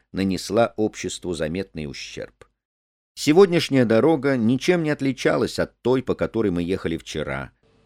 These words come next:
Всё те же болота, кустарник и несмолкаемый хор лягушек,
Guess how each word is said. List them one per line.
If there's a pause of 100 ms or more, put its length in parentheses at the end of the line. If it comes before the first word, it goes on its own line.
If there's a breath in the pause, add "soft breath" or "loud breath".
(180)
Всё
те
же
болота, (260)
кустарник
и
несмолкаемый
хор
лягушек,